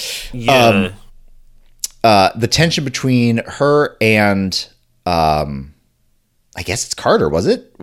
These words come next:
Speaker 2: Or who?
Speaker 1: So
Speaker 2: Yeah, she was denying bread to, to Carter.
Speaker 1: To Carter.
Speaker 2: Yeah.
Speaker 1: That
Speaker 2: Even
Speaker 1: was a bunch
Speaker 2: though
Speaker 1: of stuff that, that felt like it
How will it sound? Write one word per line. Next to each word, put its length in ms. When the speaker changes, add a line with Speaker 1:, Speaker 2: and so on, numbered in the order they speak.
Speaker 2:
Or 260
who? 320
Speaker 1:
So 320
Speaker 2:
Yeah, 140
she 140
was 120
denying 420
bread 240
to, 280
to 380
Carter. 380
Speaker 1:
To 100
Carter. 680
Speaker 2:
Yeah. 360
Speaker 1:
That 160
Speaker 2:
Even 80
Speaker 1:
was 100
a 40
bunch 260
Speaker 2:
though 60
Speaker 1:
of 40
stuff 400
that, 260
that 200
felt 300
like 240
it 160